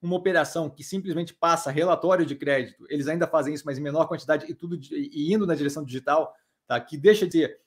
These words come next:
uma operação que passa pura e simplesmente relatório de crédito, deixa de ser uma operação que faz pura e simplesmente cobrança e passa a ser pu-, justamente uma operação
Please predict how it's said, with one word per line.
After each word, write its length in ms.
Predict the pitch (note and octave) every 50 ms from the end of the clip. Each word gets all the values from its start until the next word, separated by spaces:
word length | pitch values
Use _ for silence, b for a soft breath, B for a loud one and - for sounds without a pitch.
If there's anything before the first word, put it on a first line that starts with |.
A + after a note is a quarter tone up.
| _ -
uma 120 | E3+ E3+ F3+
operação 300 | F#3+ F#3+ F3 E3 F3 E3
que 120 | - -
passa 540 | - - F3+ F3+ - - - B2 G#2+ G#2+ A2 - - _
pura 140 | - G#3 A3+
e 40 | G3+
simplesmente 520 | - F#3+ E3 D#3 D#3 - D#3 C#3 B2+ -
relatório 440 | C3 C#3+ E3+ F3 E3 - F#3 F3+ G#3
de 60 | A3
crédito, 320 | - G#3+ G#3+ A3 A3 - - _ _ _ _ _ _
deixa 380 | - C#3+ A#3 C4+ B3 B3 - G#3
de 60 | D3
ser 160 | - - F#3
uma 100 | F#3+ F#3
operação 360 | F3+ F#3 F#3 E3+ E3 - E3+
que 80 | E3+ -
faz 200 | - E3 D3 -
pura 260 | - - B3 C4+ B3
e 40 | F#3+
simplesmente 320 | - - D#3+ C#3+ F3 E3+
cobrança 520 | - F3 - F#3 G3+ G#3+ G#3+ G#3+ A3 - b b b b b b _ -
e 120 | A#3 G#3+
passa 360 | - - G#3 A3 A3 G#3+ G3+
a 20 | F3
ser 260 | - F#3+ F#3 - -
pu-, 380 | - G#3 B3 B3 G3+ F3 D#3+ D3
justamente 460 | B2 G#3 A3 - G#3+ F3+ F#3+ F#3+ F#3+
uma 80 | G3 F#3+
operação 480 | F#3 G#3 F#3+ E3 - - F#3+ F#3+ F#3